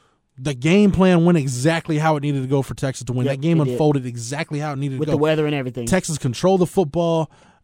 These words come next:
Speaker 1: I know I said it last week, your best game plan is to go with Sam Ehlinger 'cause you need the run threat. You're gonna need to put drives together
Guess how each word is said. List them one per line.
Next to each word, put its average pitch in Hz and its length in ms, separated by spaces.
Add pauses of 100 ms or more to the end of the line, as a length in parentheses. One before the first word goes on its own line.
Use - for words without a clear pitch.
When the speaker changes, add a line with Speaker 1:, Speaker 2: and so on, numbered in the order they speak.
Speaker 1:
I 139 120
know 139 240
I 143 180
said 170 220
it 165 80
last 160 280
week, 151 280
your 135 240
best 135 380
game 151 220
plan 151 200
is 131 80
to 107 80
go 143 120
with 147 140
Sam 147 240
Ehlinger 143 420
'cause 113 200
you 113 60
need 147 220
the 143 80
run 147 280
threat. 147 360
You're 117 120
gonna 147 180
need 151 160
to 135 80
put 156 220
drives 147 340
together 147 400